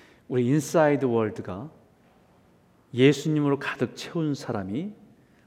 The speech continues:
우리가 살아가는 아웃사이드 월드에서 예수님을 발견하는 겁니다.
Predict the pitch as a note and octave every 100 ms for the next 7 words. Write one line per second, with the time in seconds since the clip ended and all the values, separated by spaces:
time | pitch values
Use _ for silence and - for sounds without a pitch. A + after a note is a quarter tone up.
0 | _ A#2+ C#3 D3+ D#3+ D3+ D#3 D#3 - F2
1 | A2+ C3 - C#3 B2+ B2+ G2 G2+ G2+ G#2+
2 | G2 - D3+ A#2+ - - _ _ _ _
3 | G#2 G#2 G#2 - G#2 G2 F#2+ - F2+ F2+
4 | F#2 G2+ - - _